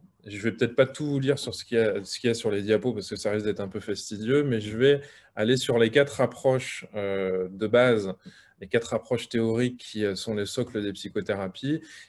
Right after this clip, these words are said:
et p-, afin de vous montrer un petit peu, euh, bah, comment on peut les différencier. Ce petit point,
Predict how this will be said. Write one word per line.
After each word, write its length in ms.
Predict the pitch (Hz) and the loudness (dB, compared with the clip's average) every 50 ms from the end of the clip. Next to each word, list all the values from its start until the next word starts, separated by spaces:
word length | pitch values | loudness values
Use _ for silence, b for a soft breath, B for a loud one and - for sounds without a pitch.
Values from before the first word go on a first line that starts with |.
| B B - | B B -12
et 120 | - 101 | -10 -10
p-, 140 | 95 - - - | -10 -8 -6 -6
afin 260 | 110 107 - 131 127 | -6 -4 0 0 0
de 40 | 123 | 2
vous 140 | 117 120 123 | 2 2 2
montrer 380 | 120 117 117 113 - - 131 | 2 2 0 0 -2 -2 -2
un 100 | 127 123 | 0 0
petit 200 | 110 - - 110 | -2 -4 -6 -10
peu, 140 | 104 - 123 | -6 0 2
euh, 340 | 131 139 135 120 110 107 104 | 4 6 6 8 6 6 6
bah, 200 | 101 107 101 98 | 4 2 2 2
comment 280 | - - 113 117 120 | 0 0 0 2 2
on 60 | 120 113 | 2 0
peut 120 | 120 120 | 0 -2
les 100 | 110 107 | -4 -4
différencier. 680 | 107 107 107 - - 110 107 107 104 - - - - - _ _ _ b b b b b b b b b | -4 -6 -8 -6 -6 -6 -4 -6 -6 -10 -12 -16 -18 -20 _ _ _ b b b b b b b b b
Ce 160 | b - - 139 | b -4 -2 -2
petit 280 | 127 131 - - 143 | -2 -2 -4 -6 -6
point, 500 | 131 - 143 147 156 160 170 180 175 170 | -2 2 4 4 6 6 6 4 4 2